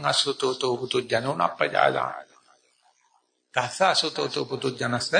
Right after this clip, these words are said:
සමාධි භාවනා නත්ථීති වදා. ඒ නිසා අපි කවදා හෝ ඇතුළත තියෙන මේ දඹරත්තර මනුස්සකම ඉදිරියට ආව සතියත් ඒත් එක්කම එනවා. අපි පිරිච්ච ගතිය කරපත් වෙනවා.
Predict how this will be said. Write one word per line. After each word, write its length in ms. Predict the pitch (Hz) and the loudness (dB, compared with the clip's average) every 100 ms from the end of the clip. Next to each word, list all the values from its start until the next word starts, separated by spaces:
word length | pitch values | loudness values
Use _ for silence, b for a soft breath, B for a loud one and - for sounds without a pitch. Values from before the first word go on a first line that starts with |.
| 262 B B B | 0 B B B
සමාධි 500 | - 135 147 175 185 | -4 0 4 2 2
භාවනා 420 | 170 139 151 151 | 0 2 0 0
නත්ථීති 580 | 156 - - 139 135 - | 0 -2 -2 0 0 0
වදා. 340 | 80 - - - - | -2 0 -2 -4 -12
ඒ 160 | - 139 | -8 -6
නිසා 200 | 131 131 | -4 -4
අපි 100 | 131 | -2
කවදා 400 | 135 147 156 151 | 0 2 2 2
හෝ 140 | 160 | 4
ඇතුළත 380 | 139 - 143 139 | 2 0 -6 -6
තියෙන 240 | 143 127 | -8 -6
මේ 200 | 131 127 120 | -6 -6 -4
දඹරත්තර 720 | 117 135 170 151 - 123 107 98 | -4 2 4 4 2 -4 -4 -6
මනුස්සකම 680 | 104 135 160 - 170 143 110 107 - - B - | -4 -2 0 2 2 0 -2 -4 -10 -18 B -16
ඉදිරියට 400 | 143 147 143 131 | -4 0 2 2
ආව 200 | 123 135 147 | 2 2 2
සතියත් 500 | - 127 135 117 - | 0 -2 -2 -4 -2
ඒත් 280 | 123 139 - | -4 -4 -4
එක්කම 280 | 143 139 127 | -2 -2 0
එනවා. 340 | 123 123 120 123 | 0 2 2 2
අපි 260 | 120 101 95 - B B | 0 -2 -4 -10 B B
පිරිච්ච 340 | - 143 156 - | -4 -2 0 0
ගතිය 280 | 156 147 139 | 0 2 0
කරපත් 300 | 139 - - | 0 0 -4
වෙනවා. 460 | - 123 120 120 | -4 0 2 4